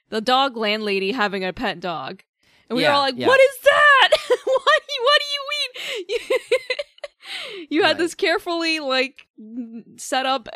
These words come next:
Speaker 1: animal world, and then this animal dog lady has a dog, and then we were all completely confused until the very end when the twist was revealed. It's like,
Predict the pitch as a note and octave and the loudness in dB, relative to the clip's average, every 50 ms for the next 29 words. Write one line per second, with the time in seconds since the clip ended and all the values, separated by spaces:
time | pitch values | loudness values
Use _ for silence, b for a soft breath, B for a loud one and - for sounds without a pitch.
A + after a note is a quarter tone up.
0 | - - A#3+ B3 C4 C4+ C4 C4 B3 A#3+ A#3+ A3 G#3 G3+ G3+ G3 G3+ G3+ F#3+ - | -6 -4 -2 -2 -2 -2 -4 -2 -2 -2 -2 -2 -2 0 0 0 0 -2 -4 -4
1 | G#3 A3 G#3+ G#3+ G#3+ G#3+ G#3+ G#3+ G#3 G#3+ G#3+ A3+ - - - _ _ _ _ _ | -6 -4 -2 -2 -2 -2 -2 -2 -4 -2 -2 -2 -4 -8 -18 _ _ _ _ _
2 | _ _ - G#3+ A#3 A#3+ B3+ C4+ C4+ C4 B3+ B3+ B3 B3+ A#3 A3 - - B3+ A3+ | _ _ -6 -2 -2 -2 -2 -2 -4 -2 -2 -2 -2 -2 -4 -8 -8 -4 0 2
3 | A3+ A#3 A#3 A#3+ A3 A3+ G#3+ G3+ F#3+ G3 F#3+ F#3+ F#3 F#3+ F#3+ G#3 C4 A#3+ G3+ G3 | 2 2 2 0 -2 -4 -2 -2 -2 -2 -4 -4 -6 -4 -4 -4 -4 -2 -2 -2
4 | G3+ G#3 F#3+ G#3 G3 G#3 G3 F#3 E3+ E3 E3 D#3+ E3+ F#3+ - - - - F3+ F3+ | -2 -2 -4 -6 -6 -4 -4 -4 -2 -4 -4 -6 -8 -10 -12 -16 -12 -10 -8 -8
5 | F3 F3 F3 E3+ E3 E3+ E3+ E3+ - - _ _ - G#3+ G3+ F#3 F#3+ G3+ G#3+ A3 | -8 -8 -8 -8 -8 -8 -10 -14 -16 -20 _ _ -12 -8 -6 -2 0 0 2 2
6 | A3 G#3+ - F#3+ - - - C4+ C4 - A#3+ A3 A#3+ A#3 G3+ - A3 G3+ F#3+ F3+ | 0 0 -4 -10 -10 -10 -12 -12 -10 -10 -10 -8 -8 -8 -8 -6 -8 -6 -8 -8
7 | - G3 F3+ F#3+ - G3 F3+ F3 F3 D#3+ F3 F3+ F3+ F3 F3 F3 E3 E3+ E3 D#3+ | -8 -8 -10 -8 -8 -8 -8 -6 -6 -6 -6 -6 -6 -6 -6 -6 -6 -8 -8 -8
8 | E3 E3 E3 E3 E3 - - G3+ - F#3 F3 D#3 E3+ D#3 E3+ G3 G3 F3 E3 - | -10 -10 -10 -12 -12 -10 -12 -12 -12 -12 -14 -14 -14 -10 -8 -8 -6 -6 -8 -10
9 | _ _ - F#3+ F3+ | _ _ -10 -10 -10